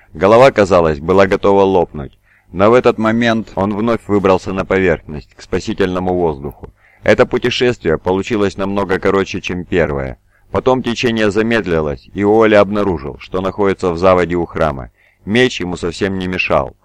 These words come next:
Уолли поплыл баттерфляем, работая руками изо всех сил. Он направился прямо к величественному зданию храма, не переставая удивляться, какие огромные возможности заложены в его новых плечах.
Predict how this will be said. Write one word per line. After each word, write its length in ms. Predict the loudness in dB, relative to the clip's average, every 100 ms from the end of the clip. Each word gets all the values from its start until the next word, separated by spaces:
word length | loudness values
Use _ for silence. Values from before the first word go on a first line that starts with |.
| _ -6
Уолли 300 | 2 4 4
поплыл 440 | 2 0 2 0
баттерфляем, 800 | 2 2 2 0 0 2 0 -4 -6
работая 500 | -4 -2 0 2 2
руками 380 | 2 0 0
изо 320 | -4 -8 -6 -6
всех 260 | -6 -8
сил. 320 | -8 -8 -8 _ _ _ _
Он 200 | 0 2
направился 560 | 2 6 6 6 4 -4
прямо 360 | 0 0 -2
к 100 | -4
величественному 800 | -4 -2 -4 -6 -6 -8 -6 -8
зданию 400 | -2 0 0 -4
храма, 480 | -4 0 0 -2 -14 _ _ _ -8
не 100 | -4
переставая 640 | -2 -2 0 4 6 4
удивляться, 680 | 2 -2 0 4 2 0 -14
какие 300 | -12 -2 0
огромные 500 | 2 0 0 -2 -4
возможности 720 | -4 -2 -4 -4 -8 -12 -12
заложены 540 | -4 -2 0 -2 -6 -8
в 40 |
его 260 | -6 -4 -2
новых 360 | 0 -2 -2
плечах. 520 | -8 -10 -6 -6 -6